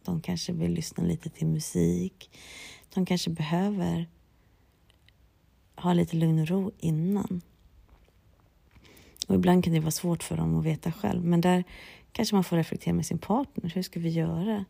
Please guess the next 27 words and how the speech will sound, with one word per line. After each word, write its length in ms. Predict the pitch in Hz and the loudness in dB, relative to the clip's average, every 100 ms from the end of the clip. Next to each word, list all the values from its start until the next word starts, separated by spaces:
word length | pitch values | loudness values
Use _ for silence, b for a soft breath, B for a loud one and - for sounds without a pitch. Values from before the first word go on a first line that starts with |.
| _ - | _ -8
Istället 440 | 175 - 170 170 | -6 0 2 2
för 60 | 175 | 0
bara 300 | 170 170 170 | 0 2 2
låta 440 | 170 175 170 - | 2 0 -2 -2
det 160 | 202 190 B B B B B | 0 -2 B B B B B
flyta 380 | - 190 - 170 | 2 2 2 -2
på 300 | - - 214 | 0 2 2
och 300 | - 165 165 | 2 0 2
sen 180 | 175 | 0
så 300 | 165 170 165 165 B B B B B | 2 2 2 0 B B B B B
blir 440 | - - 170 165 160 | -12 0 4 6 4
det 320 | 170 175 180 - _ _ | 2 0 -4 -8 _ _
tjafs 680 | - - - 170 - - - - | -6 -2 0 0 -2 -8 -8 -4
och 180 | 165 156 | -2 0
bråk 640 | 160 170 170 151 - - - | 2 2 2 0 -8 -18 -10
och 540 | 175 175 175 170 170 | -4 -2 0 -2 -6
stress. 640 | - - 175 165 - - - _ b b b b | -4 -2 0 -2 -6 -10 -14 _ b b b b
Istället 440 | 196 170 185 180 - | -4 0 2 2 0
för 180 | 180 | -2
att 160 | 175 165 | -2 0
man 200 | 185 185 | 0 2
har 60 | 175 | 2
gjort 240 | 202 - | 0 -2
en 100 | 208 | -2
plan 360 | - 220 190 170 | 0 0 0 0
från 200 | 180 170 | -4 0
början. 440 | 180 196 202 | 0 0 -2